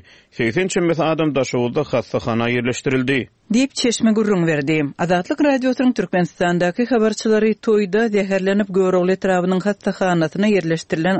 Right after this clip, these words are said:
Speaker 2: adamlardan ikisiniň aradan çykanlygyny we ýene ondan gowrak adamyň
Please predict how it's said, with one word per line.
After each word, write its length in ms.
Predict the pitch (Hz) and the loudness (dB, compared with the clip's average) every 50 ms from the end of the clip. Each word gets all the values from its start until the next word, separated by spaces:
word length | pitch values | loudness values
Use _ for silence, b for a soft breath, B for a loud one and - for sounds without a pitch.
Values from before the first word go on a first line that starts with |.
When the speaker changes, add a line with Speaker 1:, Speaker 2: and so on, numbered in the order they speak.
| - 175 | 0 0
Speaker 2:
adamlardan 600 | 165 147 170 165 160 160 160 156 147 165 175 175 165 B B B B B B B B | 0 0 0 0 2 2 0 0 0 0 -2 -2 -2 B B B B B B B B
ikisiniň 400 | 214 - 226 196 202 190 196 190 - | -2 -2 0 0 0 0 0 2 2
aradan 440 | - 185 180 165 165 147 170 175 175 | 2 2 2 0 0 0 0 -2 -2
çykanlygyny 640 | - 196 175 - 180 170 170 170 175 180 185 196 202 | -2 -4 -2 0 0 0 0 0 2 2 2 2 2
we 180 | 202 185 165 165 165 | 2 2 2 2 0
ýene 220 | 160 175 185 190 196 | 0 0 0 0 0
ondan 520 | - 170 185 185 180 170 170 190 190 185 | 2 2 2 2 2 2 0 0 0 0
gowrak 360 | 175 180 170 175 175 165 160 | 0 0 2 2 2 0 0
adamyň 420 | 165 160 156 143 170 165 170 180 | 0 -2 -2 0 0 0 2 2